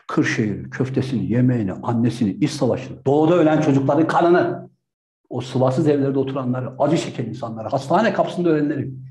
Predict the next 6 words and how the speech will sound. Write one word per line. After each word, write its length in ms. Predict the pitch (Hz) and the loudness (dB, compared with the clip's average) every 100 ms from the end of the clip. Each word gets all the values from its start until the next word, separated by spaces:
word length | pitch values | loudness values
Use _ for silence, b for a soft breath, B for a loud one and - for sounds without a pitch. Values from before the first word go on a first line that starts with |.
| - _ | -20 _
sen 220 | - - | -16 -16
anlatacaksın. 680 | - - _ _ _ _ _ _ _ _ B B B B - | -18 -20 _ _ _ _ _ _ _ _ B B B B 0
Anlatamadın 640 | 147 170 175 269 180 165 | 4 6 6 4 4 4
senin 220 | 165 143 | 4 2
halkın 340 | 139 131 117 110 | 0 0 -2 -4
değildir. 400 | 110 - - | -6 -8 -14